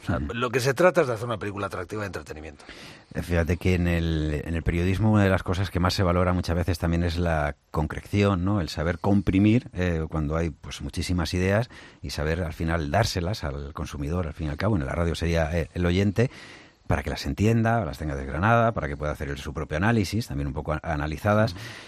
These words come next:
Speaker 2: Eh, una película, como dices, eh, mimetizar, ¿no? El, el, el poder concreti-, conque-, concretar, ¿no? Eh, todos, eh, como dices, todas las aventuras, que además eso, es que fueron tres años,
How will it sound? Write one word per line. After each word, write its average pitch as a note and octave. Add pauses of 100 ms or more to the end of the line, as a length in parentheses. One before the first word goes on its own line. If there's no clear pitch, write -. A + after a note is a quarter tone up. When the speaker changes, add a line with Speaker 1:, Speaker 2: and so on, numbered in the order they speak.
(120)
Speaker 2:
Eh, C2+
una E2+
película, F2+
como F2
dices, G#2
eh, D2
mimetizar, F#2
¿no? A2
El, G2+ (140)
el, F2+
el F#2+
poder F#2+
concreti-, G2+
conque-, F2
concretar, E2+
¿no? A2
Eh, D#2+
todos, F#2
eh, G2
como F2
dices, -
todas G#2
las G2
aventuras, G#2+
que -
además F2+
eso, A2
es F2+
que G#2+
fueron A#2+
tres A2
años, C#3